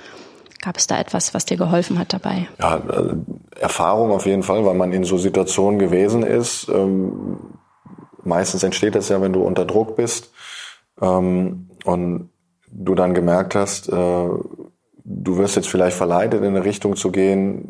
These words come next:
Speaker 2: wo dein, dein rationaler Gedanke und dein Bauchgefühl eher Nein sagen, aber weil die Stimmung immer größer wird und, äh,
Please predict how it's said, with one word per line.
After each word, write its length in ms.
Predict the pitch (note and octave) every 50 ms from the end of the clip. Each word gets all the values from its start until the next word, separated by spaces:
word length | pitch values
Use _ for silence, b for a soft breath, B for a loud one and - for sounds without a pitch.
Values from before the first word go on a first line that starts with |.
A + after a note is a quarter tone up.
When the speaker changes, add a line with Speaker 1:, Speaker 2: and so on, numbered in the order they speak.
| - - - - A2 - -
Speaker 2:
wo 140 | - F#2 F2+
dein, 480 | F2 F2+ F2 F2+ F#2 F2+ F2+ F2+ F2+ B B B B B B B B B B B B B _
dein 320 | - F2+ F2 F2 F2 F2 F2
rationaler 560 | F2 F#2 F#2+ - - G#2+ G2 F#2 F#2 F#2+ F#2
Gedanke 380 | E2+ - A2+ A2 F#2 G2 G2+ G2+
und 60 | F#2
dein 120 | F#2 F2+
Bauchgefühl 640 | E2 F#2 F2+ F#2+ F2+ - G2+ F#2 - G2 F#2+ F#2+ F2+
eher 180 | - F#2 F2+ F2
Nein 300 | F#2+ G#2 A2+ B2+ A#2+ G2
sagen, 380 | E2 F2+ F2 F2 F2 F2 F2
aber 260 | D#2+ E2+ F2 E2+ E2
weil 280 | F2 F2 F2 F2 E2+ E2 - - _ _ _ _ _ -
die 80 | F2+ E2+
Stimmung 460 | - - - G2 G2 G2+ G2 G2 F#2
immer 200 | F2+ F#2 F#2 F2+
größer 460 | F2 F#2 G#2+ A#2+ B2+ - G2 F2 D#2+
wird 300 | E2 E2 E2 E2 - -
und, 300 | - E2+ E2 D#2+ E2 B B B B B B B B B B B B B B _ -
äh, 160 | D#2+ E2 E2